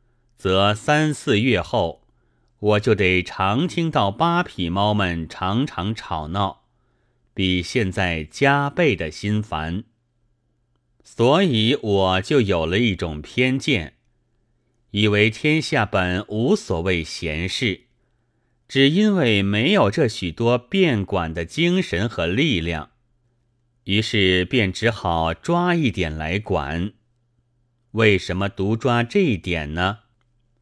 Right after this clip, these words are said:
自然是最和自己相关的。大则因为同是人类，或是同类、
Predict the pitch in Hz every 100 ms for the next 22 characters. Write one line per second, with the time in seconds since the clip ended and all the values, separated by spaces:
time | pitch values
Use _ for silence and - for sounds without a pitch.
0 | _ - 113 87 80 87 101 87 - 180
1 | 120 87 - 87 92 104 147 98 - 78
2 | - 110 110 110 120 120 117 87 64 _
3 | _ _ _ _ _ _ _ _ - 202
4 | 175 131 101 - 101 131 143 160 139 107
5 | 87 82 76 - 98 139 190 - 120 82
6 | 78 78 101 113 87 - _ _ _ _
7 | _ _ - 110 - 98 - - 87 80
8 | 92 147 117 -